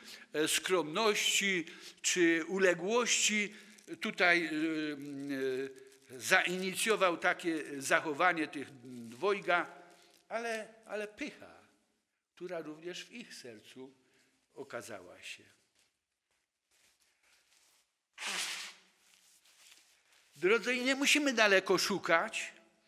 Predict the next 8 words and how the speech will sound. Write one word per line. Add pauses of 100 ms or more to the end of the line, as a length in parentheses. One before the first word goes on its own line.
(440)
ponieważ
w
rozdziale
czternastym
mamy (640)
kolejną, (680)
e,
historię.